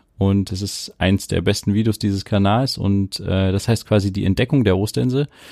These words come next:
Und das würde ich einfach gerne, ähm, wenn's jemand noch nicht gesehen hat, äh, jemanden ans Herz legen, der es noch nicht gesehen hat. Ja, das ist so meine Videoempfehlung für die Woche. Hast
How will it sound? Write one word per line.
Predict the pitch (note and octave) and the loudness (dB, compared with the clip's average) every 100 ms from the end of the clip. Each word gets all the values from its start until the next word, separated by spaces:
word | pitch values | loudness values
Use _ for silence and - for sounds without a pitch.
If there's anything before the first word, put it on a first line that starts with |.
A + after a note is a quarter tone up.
| - - _ _ | -20 -20 _ _
Und | G#2 G#2+ A2 A2 G#2+ - | 2 4 6 4 2 2
das | A#2+ A#2 - - | 0 0 -4 0
würde | A2 | 2
ich | G#2+ - | 2 0
einfach | G2+ G2+ - | 0 0 0
gerne, | G#2 G#2 G2+ F#2+ - _ - | 2 4 4 0 -8 _ -2
ähm, | G2 F#2 F#2 F2 | 0 0 -2 -2
wenn's | F#2 F#2+ F#2 - | 2 2 2 0
jemand | F2 F2 | 0 0
noch | E2 | -2
nicht | E2+ - | -6 -4
gesehen | G2 G2+ G2+ | 0 2 2
hat, | G#2+ - - | 0 -4 -2
äh, | F#2+ F#2 F#2 F2+ F#2 | 0 2 0 -2 -4
jemanden | - F#2 F#2 F2+ | -2 0 0 0
ans | F2 - | -4 -2
Herz | G2 - - | -4 -4 -2
legen, | G#2 A2+ A2 | 0 0 0
der | G#2 | -2
es | G#2 | 0
noch | A#2+ | 0
nicht | A#2 - | 0 0
gesehen | A2+ A2+ | 0 0
hat. | B2 - _ _ _ _ _ | -2 -6 _ _ _ _ _
Ja, | C3+ A2+ D#2+ - | 2 2 2 0
das | G2 G#2+ | 0 0
ist | - | 2
so | A#2 G#2+ - _ - | 4 4 0 _ -4
meine | F2+ G2+ G#2 F2+ F2+ | 2 6 6 2 -2
Videoempfehlung | A2+ A2+ G2+ F2+ - F#2+ F2+ F2 | -2 2 2 0 0 -2 0 -2
für | F2 | -4
die | E2 | -4
Woche. | E2+ - E2+ E2 - - | -2 -4 -4 -8 -12 -6
Hast | F#2 - - - | -4 -2 -4 -8